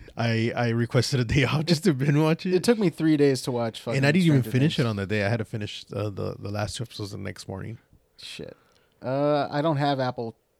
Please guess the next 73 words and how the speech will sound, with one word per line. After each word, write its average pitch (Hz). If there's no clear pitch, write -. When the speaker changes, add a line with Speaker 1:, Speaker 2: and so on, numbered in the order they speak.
Speaker 2:
Plus, 107
so -
I, 101
I 107
couldn't 120
tell 110
you 104
what. 104
Oh 151
no, 156
uh, 127
Ted 147
Lasso. 131
But 127
I 139
don't 143
think, 135
yeah, 127
my 113
Speaker 1:
I -
Speaker 2:
sister's 147
Speaker 1:
don't 180
think 208
that 185
Speaker 2:
watching 160
Speaker 1:
had 156
Speaker 2:
Ted 131
Speaker 1:
a, -
Speaker 2:
Lasso. -
Speaker 1:
did 120
that 156
had 202
a 170
new 156
season 180
this 180
year? 214
Speaker 2:
I 107
don't 107
know. 98
Speaker 1:
I -
don't 127
remember. 107
Speaker 2:
I 117
wanna 143
say 131
it 107
did, 101
or 127
maybe 170
it 175
didn't. 147
Speaker 1:
Yeah. 123
Speaker 2:
And 117
so 120
Speaker 1:
I -
Speaker 2:
we're 120
Speaker 1:
had 143
Speaker 2:
misremembering. 120
Speaker 1:
Apple 110
T 117
V 113
Plus 117
for, 95
like, 92
six -
months, 110
and 101
I 101
didn't 104
even 104
use 104
it. 107